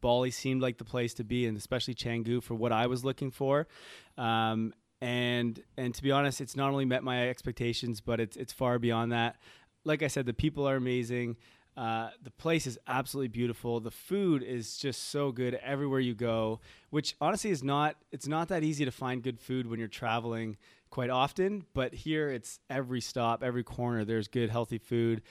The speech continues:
Um, so for me, it's, it's exactly what I wanted, if not more.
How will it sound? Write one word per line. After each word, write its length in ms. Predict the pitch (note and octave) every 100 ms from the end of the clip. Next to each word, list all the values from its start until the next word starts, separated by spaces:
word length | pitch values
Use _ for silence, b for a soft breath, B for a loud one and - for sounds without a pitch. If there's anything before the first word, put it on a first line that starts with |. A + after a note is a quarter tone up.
| B B B
Um, 520 | A#2+ G#2+ G#2+ G#2 G#2+ _
so 480 | - - B2+ A#2+ A#2+
for 160 | - A#2+
me, 360 | B2+ C#3+ C#3+
it's, 380 | C#3 B2+ - - -
it's 220 | B2+ -
exactly 880 | A#2+ G#2 A#2 A2+ A2+ A#2 A2 A2 A#2+ -
what 240 | B2 A2 A2
I 80 |
wanted, 480 | G#2+ G#2+ A#2 C3 B2+ C3
if 200 | A2+ A2
not 240 | G#2 G2+
more. 340 | G#2 G2 G#2